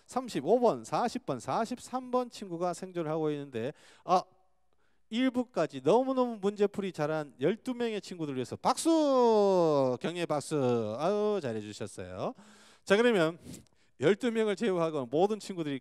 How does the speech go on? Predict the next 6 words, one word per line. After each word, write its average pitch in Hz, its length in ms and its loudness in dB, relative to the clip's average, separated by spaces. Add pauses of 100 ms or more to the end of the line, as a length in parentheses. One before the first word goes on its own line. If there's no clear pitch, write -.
(120)
검은 220 340 -4
불이 139 180 -8
들어왔다는 131 560 -4
거예요. 107 380 -6 (400)
그렇다면 127 500 -10 (480)
한번 143 500 -4